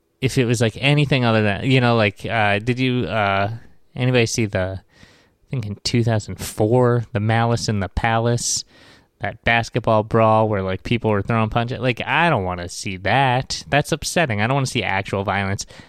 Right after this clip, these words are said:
This was a single slap and then a guy, uh, like, yelling, unhinged, not even, like, um, foaming at the mouth, just, like, trying to be a tough guy, um, you know, in, like, a really weird situation. Um,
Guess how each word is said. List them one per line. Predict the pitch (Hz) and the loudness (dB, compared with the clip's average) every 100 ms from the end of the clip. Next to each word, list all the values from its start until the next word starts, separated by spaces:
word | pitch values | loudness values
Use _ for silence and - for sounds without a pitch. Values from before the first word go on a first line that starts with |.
| _ | _
This | - 196 | -2 0
was | 147 - - _ | 0 -2 -6 _
a | 127 | -6
single | - 165 160 | -2 0 0
slap | 139 - 107 107 - - - - _ _ _ - | -2 -2 0 0 -2 -6 -10 -20 _ _ _ -6
and | 101 | -2
then | 101 | 0
a | 98 | 0
guy, | 101 95 92 92 98 - | 0 0 0 -2 -4 -8
uh, | 123 110 107 110 110 _ _ _ | -6 -4 -4 -6 -10 _ _ _
like, | - - - - | -12 -12 -12 -10
yelling, | 117 113 113 107 98 101 - _ _ _ _ _ - | -2 2 2 2 0 -2 -6 _ _ _ _ _ -2
unhinged, | 180 185 190 139 - 156 | 2 4 4 2 0 2
not | 165 175 | 2 4
even, | 180 165 151 | 2 0 2
like, | 123 - - - _ _ _ _ - | 0 0 -10 -16 _ _ _ _ -6
um, | 104 98 95 98 | -2 -2 -2 -6
foaming | - 127 117 113 107 | -2 2 2 2 0
at | 98 | -2
the | 95 | -2
mouth, | 101 104 90 - - | -2 0 -2 -8 -8
just, | 113 - | -6 -2
like, | 117 | -2
trying | - 127 120 | 0 0 0
to | |
be | 120 | 0
a | 117 | -2
tough | - 127 - | 0 -4 -4
guy, | 104 98 - - - | -10 -8 -10 -12 -6
um, | 113 104 | -4 -2
you | 98 | -2
know, | 107 98 | -2 -4
in, | - 117 113 | -6 -2 -2
like, | 98 95 | -2 -4
a | 95 | -2
really | 113 117 110 | 2 2 2
weird | 101 101 98 | 2 -2 -2
situation. | - 87 - - - - 151 - - - - - _ - | -8 -10 -10 -14 -16 -16 -16 -20 -20 -20 -20 -20 _ -6
Um, | 110 107 104 101 | 0 2 2 0